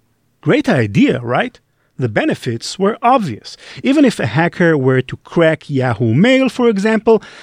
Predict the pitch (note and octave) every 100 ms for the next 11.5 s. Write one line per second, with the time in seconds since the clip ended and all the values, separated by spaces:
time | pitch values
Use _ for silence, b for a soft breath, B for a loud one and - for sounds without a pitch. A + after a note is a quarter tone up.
0 | B - C3 A#2+ A#3+ E3 E3+ D4 C#3 G#3+
1 | D3 b b E3+ D#3+ C#3 G#3+ D4+ C3+ G#2
2 | - B2 A2+ B2+ G#3 D#3 A#2+ - - -
3 | _ _ _ D3 D#3+ B2+ A#2 - A3 A3+
4 | G#3+ B3 G#3+ B _ C3+ A#2 A#2 A#2 B2
5 | A#2+ A#2+ F#3 E3+ C3+ G#2 G#2 A#2 - G#2
6 | A2 A2+ G2+ - - A2 - D3+ - -
7 | - _ _ _ _ _ _ - B2+ G#2+
8 | - - D3+ E3+ E3+ B2 A2 G#2 - F#3+
9 | - C4 B3 - A2+ - - b b b
10 | C3+ B2+ C3 B2+ C3 C3 B2 A2 B2 -
11 | - - D4 G#3+ C3+